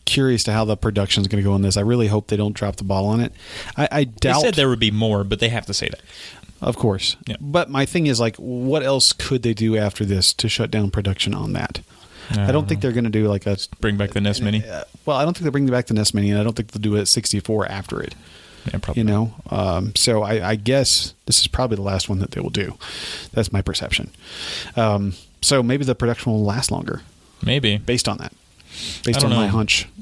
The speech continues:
Speaker 2: It's, it's all tricky, man. You never know with, uh,
Speaker 1: Yeah.
Speaker 2: Nintendo, especially in regards to this. This is,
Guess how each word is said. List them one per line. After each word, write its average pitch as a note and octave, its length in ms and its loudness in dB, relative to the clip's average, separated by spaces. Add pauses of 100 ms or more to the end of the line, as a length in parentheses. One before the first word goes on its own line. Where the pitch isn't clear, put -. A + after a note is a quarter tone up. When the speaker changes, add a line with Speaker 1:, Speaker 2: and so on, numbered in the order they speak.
(100)
Speaker 2:
It's, A2+ 300 -2
it's A2+ 200 0
all A2+ 160 2
tricky, G#2+ 320 -2
man. G2+ 260 2
You G#2 60 2
never G#2+ 200 2
know G#2+ 120 2
with, G#2 260 -2
uh, G#2+ 40 2
Speaker 1:
Yeah. G#2 100 2
Speaker 2:
Nintendo, G#2 560 0
especially B2+ 360 0
in G#2+ 60 2
regards G2+ 340 0
to G2 80 -2
this. G2 240 0
This G#2+ 160 0
is, G2+ 320 0